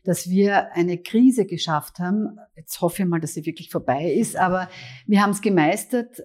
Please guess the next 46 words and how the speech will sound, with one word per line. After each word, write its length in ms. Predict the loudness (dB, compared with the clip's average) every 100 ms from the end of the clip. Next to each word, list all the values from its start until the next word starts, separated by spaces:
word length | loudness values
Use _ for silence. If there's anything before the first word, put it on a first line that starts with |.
| -4
Ähm, 340 | 0 0 -2
es 220 | -6 -10 -4
war, 420 | -4 -2 -4 -4
wir 140 | -6
haben 140 | -6 -6
gesehen, 320 | -2 -2 -2
dass 140 | -6
da 100 | -8
sehr 240 | -4 -4 -2
viele 180 | -4
Konflikte 480 | -4 -8 -8 -8 -4
entstanden 480 | -6 0 0 0 -2
sind, 400 | -4 -2 -2 -2 -14 -20 -6
dass 240 | -6 -4
wir 340 | -2 -2 -2 0
teilweise 540 | 2 2 -2 -8 -8
gereizt 600 | -6 -2 0 0 -4 -10
waren 300 | -8 -4 -4
und 260 | -2 -4 -4
enerviert 540 | -6 -6 -4 -4 -4
und 100 | -8
dass 140 | -12 -12
es 140 | -8
wirklich 400 | -8 -8 -10 -6
anstrengend 640 | 0 0 0 -2 0 0 -4
war 80 |
für 200 | -6 -6
uns 200 | -4 -6
alle. 440 | -4 -2 0 0 -2 -8 -20 -20 -20 -2
Also 220 | 2 2
insofern 760 | 4 2 2 -2 -2 -2 -4 -6
würde 200 | -4 -4
ich 20 |
mir 160 | -4 -2
wünschen, 340 | -2 -4 -4
dass 160 | -6 -2
wir 100 | -2
uns 140 | 0
daran 140 | -2 -2
erinnern, 340 | 0 0 0
dass 140 | -2
wir 80 | -4
das 120 | -4
gemeinsam 520 | -2 0 0 -2 -6 -8
geschafft 480 | -6 -6 -6 -6
haben, 320 | 0 4 2